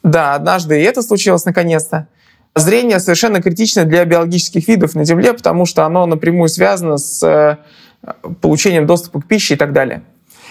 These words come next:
И в итоге мы, как главный вид, ну, по крайней мере, пока ещё, э, на этой планете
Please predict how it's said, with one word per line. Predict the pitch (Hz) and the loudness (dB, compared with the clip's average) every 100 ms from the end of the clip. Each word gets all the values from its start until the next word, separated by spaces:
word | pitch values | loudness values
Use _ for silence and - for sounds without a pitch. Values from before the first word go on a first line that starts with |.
| - - | -20 -2
И | 185 | 0
в | 185 | 2
итоге | 262 247 208 185 - - _ | 2 2 0 0 -4 -14 _
мы, | - 202 269 | 0 2 2
как | - 180 165 - - _ _ _ | 0 -2 -2 -10 -20 _ _ _
главный | 147 180 165 165 160 | 2 2 2 0 0
вид, | 165 160 - - - | 0 -2 -10 -18 -4
ну, | 156 | -2
по | 147 | 0
крайней | 156 151 | -2 -2
мере, | 143 131 120 - - - - - - - - - - - - _ - - - | 0 0 0 -2 -8 -20 -20 -18 -16 -14 -16 -18 -20 -20 -20 _ -20 -20 -4
пока | 151 175 | -2 0
ещё, | 135 - - 123 120 - - | -2 -2 0 0 -2 -12 -8
э, | - 135 131 127 | -2 0 -2 -2
на | 143 | -2
этой | 139 139 | 0 0
планете | 143 151 139 127 117 | 0 0 -2 -4 -8